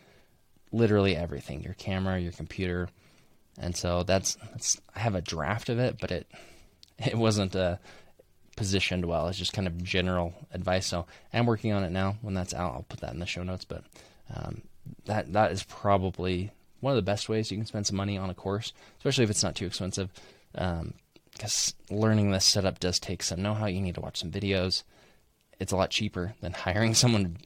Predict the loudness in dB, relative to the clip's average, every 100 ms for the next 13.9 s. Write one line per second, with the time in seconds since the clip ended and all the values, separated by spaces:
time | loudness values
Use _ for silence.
0 | _ -6 -4 -4 -2 0 -2 -4 -18 -20
1 | -20 _ -8 -4 -4 -2 -4 -2 0 2
2 | 0 -2 -8 -12 -10 -10 -6 -2 0 -2
3 | -2 -4 -4 -8 -8 -6 -6 -4 -6 -8
4 | -12 -8 -4 0 0 0 0 0 0 -2
5 | -2 0 2 2 2 2 0 -6 _ -20
6 | -20 -8 -2 0 0 -2 -4 -6 -4 -2
7 | -2 0 -2 -2 -4 -2 -2 -2 -4 -10
8 | -20 -20 _ _ -2 0 0 -4 -12 -8
9 | -2 2 4 4 2 2 0 -4 0 2
10 | 2 0 -6 -2 0 0 -4 -6 -8 -8
11 | -6 -6 -8 -20 -20 -20 -20 -20 -20 -20
12 | -2 0 0 -4 -4 -2 4 6 8 8
13 | 8 4 2 4 6 6 6 4